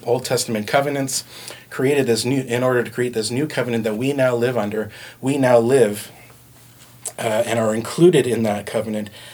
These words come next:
as God's chosen people, us here today, uh, in this church.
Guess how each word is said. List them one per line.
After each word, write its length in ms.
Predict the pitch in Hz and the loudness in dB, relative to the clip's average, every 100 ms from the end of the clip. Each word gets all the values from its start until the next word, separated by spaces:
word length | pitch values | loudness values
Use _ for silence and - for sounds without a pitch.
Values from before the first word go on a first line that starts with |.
| - | -6
as 160 | 110 | -4
God's 400 | 107 107 101 98 | 0 2 2 0
chosen 420 | - - 107 101 95 | -4 -2 -2 -2 -8
people, 440 | 117 107 101 98 - | -12 -12 -14 -14 -2
us 240 | 120 - | -2 -2
here 240 | - 123 104 | -4 -6 -6
today, 400 | 110 110 95 98 - - - - - | -6 -6 -6 -12 -18 -20 -18 -10 -2
uh, 260 | 104 98 101 | 0 0 -2
in 140 | 104 | -6
this 160 | 101 - | -6 -6
church. 500 | - 98 95 - | -6 -10 -8 -8